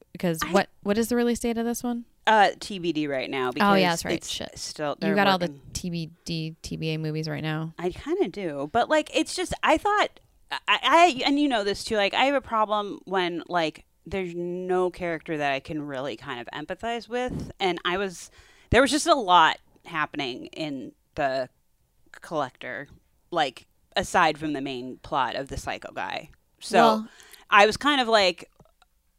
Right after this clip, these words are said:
Speaker 2: I, I'm not gonna go into it, but anyway, the sequel's coming out hopefully this year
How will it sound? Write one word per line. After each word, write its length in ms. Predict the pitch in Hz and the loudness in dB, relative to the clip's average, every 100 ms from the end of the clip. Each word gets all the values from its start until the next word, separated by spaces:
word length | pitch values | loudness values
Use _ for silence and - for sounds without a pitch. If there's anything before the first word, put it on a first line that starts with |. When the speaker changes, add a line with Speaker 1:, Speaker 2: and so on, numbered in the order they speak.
| _ - | _ 0
Speaker 2:
I, 340 | 202 - - - | 2 2 0 0
I'm 120 | 180 185 | 0 2
not 140 | 160 | 2
gonna 120 | 170 143 | 0 -2
go 140 | 143 | -4
into 260 | 143 - 147 | -4 -4 -2
it, 200 | 131 - | -2 2
but 160 | 170 - | 2 4
anyway, 380 | 202 196 156 151 | 2 4 4 0
the 80 | |
sequel's 360 | - 247 226 - | -2 -2 -2 -2
coming 240 | 220 196 | 0 0
out 200 | 185 170 | 2 2
hopefully 300 | 170 - 175 | 2 0 -2
this 200 | 156 - | -2 -4
year 400 | 156 143 143 131 | -4 -4 -4 -8